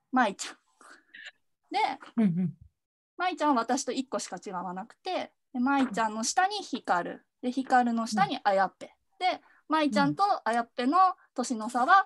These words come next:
Speaker 1: まあ、十二歳くらいだよと。だから、
Speaker 2: うんうん。
Speaker 1: まいちゃんはもう子供が三人いるんだけど、一番し-、
Speaker 2: うん。
Speaker 1: 下のい-、娘、れいかちゃんのはまだ、あの、
Speaker 2: うん。
Speaker 1: あやっぺは十八、十九ぐらいだから、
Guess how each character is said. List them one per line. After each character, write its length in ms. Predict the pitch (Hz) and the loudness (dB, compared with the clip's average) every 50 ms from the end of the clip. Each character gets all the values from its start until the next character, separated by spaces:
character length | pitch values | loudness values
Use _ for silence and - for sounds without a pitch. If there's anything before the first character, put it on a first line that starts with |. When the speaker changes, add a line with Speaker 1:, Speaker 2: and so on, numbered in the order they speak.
| - _ | 2 _
Speaker 1:
ま 100 | - 208 | -4 -2
あ、 20 | 196 | -2
十 220 | 190 220 214 220 | 0 -2 0 0
二 140 | 220 214 208 | 0 -2 -2
歳 240 | 196 220 190 180 180 | -2 -2 -2 -4 -4
く 120 | - 185 | -6 -6
ら 100 | - - | -6 -6
い 60 | - | -8
だ 80 | - - | -8 -4
よ 180 | - 226 214 220 | -2 -2 -2 -2
と。 140 | - - - - _ _ _ _ _ _ _ _ _ _ _ _ _ _ _ | -4 -14 -20 -20 _ _ _ _ _ _ _ _ _ _ _ _ _ _ _
だ 80 | - 311 | -8 -2
か 120 | - 262 | 0 0
ら、 220 | 302 339 320 262 185 | 0 2 0 0 0
Speaker 2:
う 40 | |
ん 20 | 175 | -2
う 20 | 165 | -4
ん。 100 | 151 - _ _ _ _ _ _ _ _ _ _ | -6 -8 _ _ _ _ _ _ _ _ _ _
Speaker 1:
ま 120 | - 403 392 | 4 4 4
い 100 | 330 254 | 4 2
ち 80 | - | -2
ゃ 120 | 226 226 220 | -4 -2 0
ん 60 | 254 | 0
は 140 | 339 330 269 | 2 2 2
も 120 | 240 208 | 2 0
う 40 | - | -2
子 120 | - 269 | -4 -2
供 260 | 226 262 262 262 269 262 | 0 2 2 2 4 2
が 120 | 269 285 | 2 0
三 280 | - 320 277 254 262 262 | 2 2 2 4 4 4
人 140 | 262 262 | 4 4
い 60 | 262 247 | 4 2
る 100 | 262 240 | 0 -2
ん 80 | 190 | -4
だ 80 | 185 175 | -6 -10
け 140 | - - 185 | -10 -8 -4
ど、 380 | 208 277 262 226 185 - - _ _ _ _ _ _ _ _ _ _ _ _ _ _ _ _ - | 0 0 0 0 -2 -4 -6 _ _ _ _ _ _ _ _ _ _ _ _ _ _ _ _ -4
一 220 | 262 269 262 320 | -4 -4 -2 2
番 260 | 302 359 359 349 214 185 | 2 4 4 4 2 0
し-、 140 | - - | -2 -6
Speaker 2:
う 20 | - | -12
ん。 40 | _ _ _ _ _ _ _ _ | _ _ _ _ _ _ _ _
Speaker 1:
下 240 | - - - 349 330 | -10 -4 -2 -2 -2
の 160 | 330 320 302 | 0 0 0
い-、 160 | 285 285 277 - _ _ _ _ | 0 0 -2 -4 _ _ _ _
娘、 400 | 254 277 294 - 311 277 285 311 349 415 - - - - - _ | 2 2 2 2 0 0 0 0 -2 -4 -8 -16 -20 -20 -18 _
れ 100 | 269 226 | -6 -6
い 20 | 196 | -4
か 160 | - 202 190 | -4 -4 -4
ち 80 | - | -4
ゃ 80 | 190 180 | -8 -8
ん 80 | 175 180 | -8 -8
の 180 | 175 208 220 _ _ _ - | -10 -12 -14 _ _ _ -4
は 140 | 285 285 285 | -2 0 2
ま 160 | 285 311 285 | 2 2 2
だ、 140 | 240 214 202 - _ _ _ _ _ | 0 0 -2 -6 _ _ _ _ _
あ 120 | - 208 202 | -14 -12 -12
の、 160 | 202 196 190 | -10 -4 -2
Speaker 2:
う 40 | 233 | 0
ん。 100 | 220 190 | 0 2
Speaker 1:
あ 60 | 240 | 2
や 120 | 277 202 | 2 2
っ 60 | 202 - _ | 2 0 _
ぺ 80 | 233 | -4
は 160 | 196 196 196 185 | -2 -2 -2 -2
十 240 | 185 240 247 254 | -2 -2 0 0
八、 580 | 269 262 277 254 254 - 262 247 247 247 247 214 | 0 0 -2 -2 -2 -2 -2 -2 0 0 -2 -4
十 200 | 196 220 233 233 | -4 -6 -6 -6
九 180 | - 262 247 240 | -4 -4 -4 -2
ぐ 120 | 262 254 | -2 0
ら 120 | 220 196 | 0 0
い 60 | 185 175 | -2 -4
だ 100 | 185 - | -8 -6
か 120 | - 247 | -4 0
ら、 300 | 330 392 359 269 - | 2 2 2 2 -2